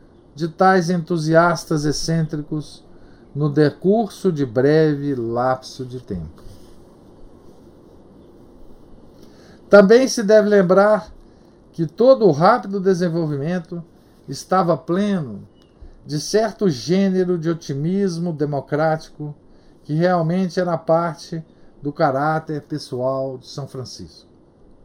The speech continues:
Seu próprio, o seu próprio ascetismo foi,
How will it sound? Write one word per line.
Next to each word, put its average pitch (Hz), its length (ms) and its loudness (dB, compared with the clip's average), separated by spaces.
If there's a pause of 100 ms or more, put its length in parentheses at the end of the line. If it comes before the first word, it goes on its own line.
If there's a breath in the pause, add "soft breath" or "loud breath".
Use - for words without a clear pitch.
(640 soft breath)
Seu 202 260 2
próprio, 226 600 -2
o 165 120 -4
seu 160 200 0
próprio 208 400 -2
ascetismo 123 840 -6
foi, 143 440 -2